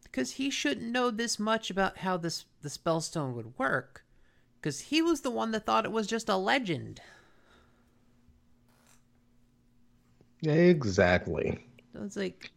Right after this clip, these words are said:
Speaker 2: So he
Speaker 1: no.
Speaker 2: had to have a side conversation with one of the fire people.
Speaker 1: Right.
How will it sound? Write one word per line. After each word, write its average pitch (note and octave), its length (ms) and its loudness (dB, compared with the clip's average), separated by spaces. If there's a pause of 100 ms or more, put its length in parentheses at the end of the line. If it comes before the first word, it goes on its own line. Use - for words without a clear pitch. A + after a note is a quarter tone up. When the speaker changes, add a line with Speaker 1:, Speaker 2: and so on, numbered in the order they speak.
(160)
Speaker 2:
So E3+ 240 12
he A#3+ 180 12
Speaker 1:
no. D4 60 12
Speaker 2:
had F#4+ 180 10
to G#3+ 80 12
have F3+ 220 10
a A2+ 100 0
side G#2+ 460 2
conversation G#2 680 2
with F#2 120 -4
one G2+ 120 6
of F#2 60 0
the E2+ 60 -4
fire E2+ 320 4
people. E2 400 -4 (640)
Speaker 1:
Right. A#3 440 -2